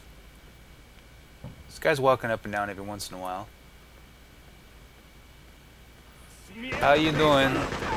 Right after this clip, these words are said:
Thank you very much for stopping by. Now, sometimes they'll see you through the door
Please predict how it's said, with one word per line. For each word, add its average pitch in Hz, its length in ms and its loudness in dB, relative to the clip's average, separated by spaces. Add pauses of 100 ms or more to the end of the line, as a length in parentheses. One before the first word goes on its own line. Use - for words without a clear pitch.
(560)
Thank 127 220 -6
you 123 60 -8
very 139 160 6
much 135 200 2
for - 60 -12
stopping 123 280 0
by. 110 260 2 (4000)
Now, 160 80 -2
sometimes 214 640 2
they'll 151 100 4
see 143 320 2
you 143 120 2
through 127 220 -4
the 110 100 -4
door 107 380 0